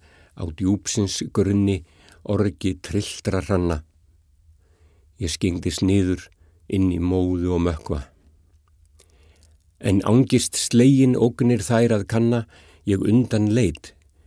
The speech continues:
hver fyrn að sjá og heyra. Helvítis eldur grátur gnýstran tanna." Og þessi þýðing er eftir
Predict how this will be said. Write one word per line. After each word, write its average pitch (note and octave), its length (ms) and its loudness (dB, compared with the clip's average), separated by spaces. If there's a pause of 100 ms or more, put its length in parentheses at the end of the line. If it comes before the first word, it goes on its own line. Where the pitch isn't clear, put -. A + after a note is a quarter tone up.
(160)
hver B2+ 280 2
fyrn G2+ 560 -4
að E2+ 120 -6
sjá G2+ 220 0
og F2 320 0
heyra. E2+ 380 0 (720)
Helvítis G#2 720 0
eldur G#2+ 440 -4 (160)
grátur G#2 600 -2 (320)
gnýstran E2+ 640 -6
tanna." D#2 320 -4 (2250)
Og G#2+ 140 -6
þessi G2+ 260 -2
þýðing F#2+ 360 0
er F#2 120 -6
eftir D#2+ 280 -8